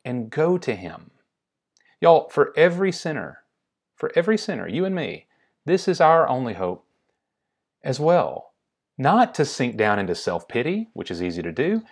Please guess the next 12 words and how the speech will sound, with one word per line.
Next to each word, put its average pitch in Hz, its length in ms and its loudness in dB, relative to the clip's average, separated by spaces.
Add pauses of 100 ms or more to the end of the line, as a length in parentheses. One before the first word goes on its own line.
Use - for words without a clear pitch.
(100)
not 185 220 2
to 156 100 2
make 120 240 0
excuses - 1000 -6 (1040)
and 104 360 -4
wriggle 135 340 8
kind 123 240 0
of 101 160 0
out 113 340 0
of 110 160 -4
that - 320 -2
feeling 131 500 -4